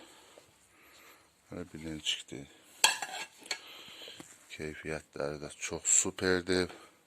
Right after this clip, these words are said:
Kələm doğrayan var. Kələmə tutursan, bunun yanında iki dənə bıçaq var. Kələmi yanından belə sürtürsən, doğrayır. Superdə keyfiyyəti var.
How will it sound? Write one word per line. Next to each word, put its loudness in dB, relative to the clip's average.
Kələm 6
doğrayan 8
var. 4
Kələmə 6
tutursan, 2
bunun 4
yanında 4
iki -2
dənə -2
bıçaq -2
var. -4
Kələmi 2
yanından -2
belə -4
sürtürsən, 0
doğrayır. -4
Superdə -2
keyfiyyəti -6
var. -14